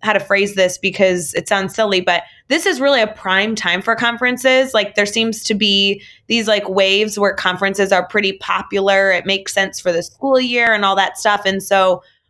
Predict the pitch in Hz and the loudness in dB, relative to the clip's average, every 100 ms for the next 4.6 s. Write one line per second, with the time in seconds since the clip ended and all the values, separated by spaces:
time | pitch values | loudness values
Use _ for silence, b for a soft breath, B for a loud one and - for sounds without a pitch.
0 | - 226 226 277 330 262 220 - 214 226 | -4 -2 0 0 0 0 -2 -4 -4 -2
1 | 247 254 262 254 208 - 214 247 233 220 | 0 2 2 2 0 0 -2 0 0 0
2 | 220 233 214 202 208 202 202 202 196 185 | -2 -2 0 0 2 2 4 2 2 0
3 | 180 - 196 - - - 196 196 180 185 | 0 -2 -4 -4 -8 -2 -2 -2 0 0
4 | - 180 170 185 277 | 0 -2 0 2 0